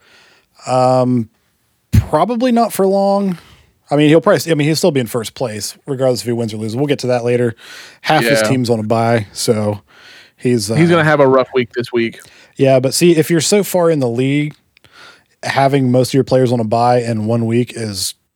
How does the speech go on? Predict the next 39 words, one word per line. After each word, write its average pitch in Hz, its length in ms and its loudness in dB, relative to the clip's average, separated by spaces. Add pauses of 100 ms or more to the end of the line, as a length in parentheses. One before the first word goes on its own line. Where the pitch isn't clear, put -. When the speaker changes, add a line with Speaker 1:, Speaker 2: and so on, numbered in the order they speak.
Speaker 1:
the 120 160 -4
best 110 440 -6
possible 107 520 -8
outcome 101 680 -10
than 117 120 -6
having 110 340 -4
them 156 60 2
Speaker 2:
It 156 100 2
Speaker 1:
spread 107 240 -2
Speaker 2:
is. 104 60 -4
Speaker 1:
out. 104 280 -8
So, 113 320 -2 (680)
but 131 280 2 (100)
all 151 80 4
right, 120 220 -2
so - 120 0
let's 165 120 0
go 202 140 4
ahead 185 140 6
and 160 80 0
move 156 200 2
on 151 140 2
to 135 120 -4
the 120 80 -2
next 151 260 -4
game. 175 280 -4 (960)
We 139 160 0
have 120 380 2 (100)
I'm 135 140 2
a 139 40 2
Librarian 131 500 2
Bonner, 113 380 -6 (160)
Brittany, 123 360 -8 (800)
versus 117 520 -2
Jay 143 240 2
Jacobs, 143 380 -2
Jingleheimer 127 560 -4
Schmidt, 156 400 -6
Nathan. 147 380 -4